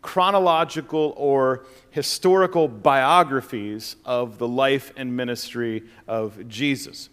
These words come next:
Certainly at parts they are arranged chronologically, and,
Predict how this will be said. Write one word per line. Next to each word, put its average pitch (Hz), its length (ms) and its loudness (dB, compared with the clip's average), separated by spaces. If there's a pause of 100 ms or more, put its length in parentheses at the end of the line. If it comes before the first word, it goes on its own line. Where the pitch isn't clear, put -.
Certainly 123 540 -6
at 104 120 -8
parts 139 300 -4
they 135 120 0
are 117 160 -4
arranged 151 400 -4
chronologically, 151 960 -2
and, 113 160 -8